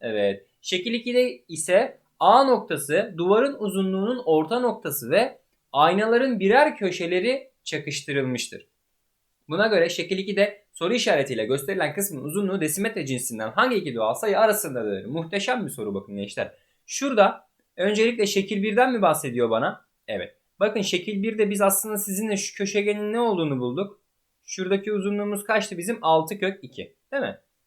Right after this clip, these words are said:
Bakın, bir altı kök iki burada mevcut. E bakın, bir köşegen de burada var. Yani bir altı kök iki de burada var.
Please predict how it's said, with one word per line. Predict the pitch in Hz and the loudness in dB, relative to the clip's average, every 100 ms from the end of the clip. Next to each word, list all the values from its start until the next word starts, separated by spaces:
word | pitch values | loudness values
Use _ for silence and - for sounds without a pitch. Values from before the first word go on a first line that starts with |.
| - | -6
Bakın, | 190 180 175 | -6 -4 -4
bir | - | 2
altı | 214 202 208 | 4 2 -2
kök | 196 - | -4 -6
iki | - 180 | -12 -6
burada | 180 202 | -2 0
mevcut. | 208 117 92 95 _ _ _ _ _ _ _ _ _ _ 151 | 0 -2 -4 -16 _ _ _ _ _ _ _ _ _ _ -6
E | 202 | 0
bakın, | 240 196 226 - _ | 0 0 -6 -8 _
bir | 214 | -12
köşegen | 233 208 214 208 208 | -6 -2 2 2 2
de | 208 | 0
burada | 202 190 135 | 0 4 6
var. | 123 151 _ | 6 2 _
Yani | 160 175 185 | 2 2 2
bir | 208 233 | 2 6
altı | 208 202 202 | 6 4 -2
kök | 196 | -4
iki | - - 185 | -6 -8 -4
de | 170 | -2
burada | 170 117 98 | 0 2 2
var. | 147 | 2